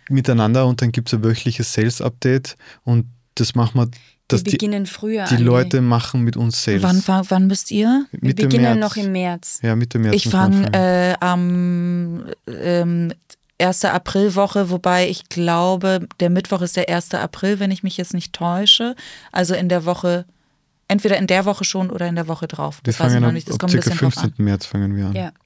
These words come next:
Speaker 3: Ah ja, ihr seid zwei
Speaker 1: Ja,
Speaker 3: Wochen vorher
Speaker 1: zwei
Speaker 3: dran.
Speaker 1: Wochen vorher, ja.
Speaker 3: Okay,
Speaker 2: Ist
Speaker 3: weil ich
Speaker 2: gut.
Speaker 3: kann einfach nicht
Speaker 1: Aber
Speaker 3: vorher,
Speaker 1: cool.
Speaker 3: ich hab noch,
Speaker 1: Freue mich
Speaker 3: äh,
Speaker 1: voll.
Speaker 3: Verpflichtungen.
Speaker 2: Ja.
Speaker 1: Und was ich heute schon machen will, ich möchte P-,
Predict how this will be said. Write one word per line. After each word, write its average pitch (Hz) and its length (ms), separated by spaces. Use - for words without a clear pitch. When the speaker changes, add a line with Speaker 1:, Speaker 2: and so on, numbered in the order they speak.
Speaker 3:
Ah 190 80
ja, 175 80
ihr 175 120
seid 180 200
zwei - 160
Speaker 1:
Ja, 202 60
Speaker 3:
Wochen 170 140
vorher 151 280
Speaker 1:
zwei - 120
Speaker 3:
dran. 101 80
Speaker 1:
Wochen 104 200
vorher, 101 260
ja. 107 60
Speaker 3:
Okay, 147 260
Speaker 2:
Ist - 80
Speaker 3:
weil 190 140
ich 202 80
Speaker 2:
gut. 208 60
Speaker 3:
kann 214 140
einfach 202 240
nicht 196 140
Speaker 1:
Aber 131 80
Speaker 3:
vorher, 202 220
Speaker 1:
cool. 139 60
Speaker 3:
ich 135 60
hab 202 120
noch, 196 160
Speaker 1:
Freue 123 100
mich 180 80
Speaker 3:
äh, - 60
Speaker 1:
voll. - 160
Speaker 3:
Verpflichtungen. 170 540
Speaker 2:
Ja. - 320
Speaker 1:
Und 127 120
was 139 160
ich 147 100
heute 143 160
schon 147 140
machen 147 300
will, 147 200
ich 135 120
möchte 123 320
P-, - 140